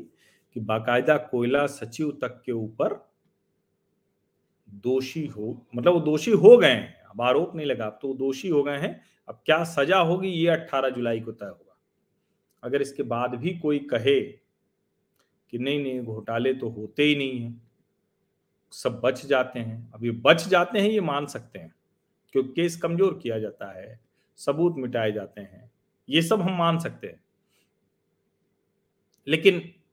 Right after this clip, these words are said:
ये तो कतई नहीं मान सकते ना, ये तो किसी भी स्थिति में नहीं मान सकते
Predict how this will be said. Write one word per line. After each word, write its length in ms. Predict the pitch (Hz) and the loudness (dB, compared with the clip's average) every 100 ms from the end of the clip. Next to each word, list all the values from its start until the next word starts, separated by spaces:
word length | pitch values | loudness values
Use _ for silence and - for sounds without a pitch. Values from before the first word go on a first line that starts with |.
| _ _ _ _ | _ _ _ _
ये 320 | 127 165 226 | 6 8 10
तो 100 | 240 | 6
कतई 360 | 220 196 214 214 | 2 2 4 4
नहीं 160 | 180 | 4
मान 220 | 156 135 127 | 2 0 -2
सकते 320 | - - 147 | -10 -8 -6
ना, 300 | 220 165 - _ _ _ _ _ _ _ _ _ _ _ _ _ _ _ _ _ | -6 -10 -18 _ _ _ _ _ _ _ _ _ _ _ _ _ _ _ _ _
ये 60 | 123 | -8
तो 120 | 120 | -8
किसी 320 | 139 131 127 | -8 -8 -6
भी 160 | 180 170 | -4 -4
स्थिति 360 | 165 - - 180 | -6 -12 -10 -6
में 100 | 170 | -4
नहीं 140 | 156 | -4
मान 240 | 143 127 | -4 -6
सकते 640 | 120 113 - 127 190 233 | -8 -12 -6 -2 -2 -4